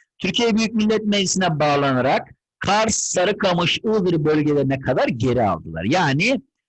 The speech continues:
Gürcüler girdikleri yerden çıkartıldılar. Türkiye Büyük Millet Meclisi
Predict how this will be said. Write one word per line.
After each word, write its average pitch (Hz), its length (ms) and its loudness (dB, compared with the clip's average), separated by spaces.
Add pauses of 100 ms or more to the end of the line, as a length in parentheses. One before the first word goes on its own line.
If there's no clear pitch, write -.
(120)
Gürcüler 139 560 -2
girdikleri 135 720 -2
yerden 180 520 -2 (360)
çıkartıldılar. 101 720 -4 (760)
Türkiye 254 340 0
Büyük 247 200 0
Millet 240 320 0
Meclisi 180 440 -2